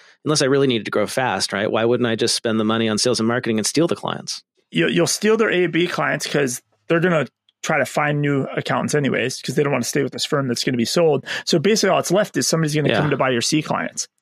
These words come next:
Speaker 2: which means they're only gonna pay ten cents a client <laughs> on the dollar. The comment thread that happened on Twitter about this article is actually better than the article. So we sh-, we probably should include the, the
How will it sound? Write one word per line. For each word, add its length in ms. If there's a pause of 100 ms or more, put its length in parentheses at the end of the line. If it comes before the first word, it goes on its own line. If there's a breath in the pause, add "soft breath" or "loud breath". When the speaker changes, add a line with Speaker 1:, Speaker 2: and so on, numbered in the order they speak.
(160)
Speaker 2:
which 200
means 160
they're 120
only 140
gonna 140
pay 220
ten 180
cents 200
a 40
client 400
<laughs> 80
on 680
the 100
dollar. 280 (300 loud breath)
The 480
comment 360
thread 380 (160)
that 140
happened 240
on 100
Twitter 320
about 240
this 100
article 400
is 80
actually 240
better 180
than 80
the 80
article. 400
So 200
we 140
sh-, 120
we 80
probably 220
should 180
include 340
the, 240
the 320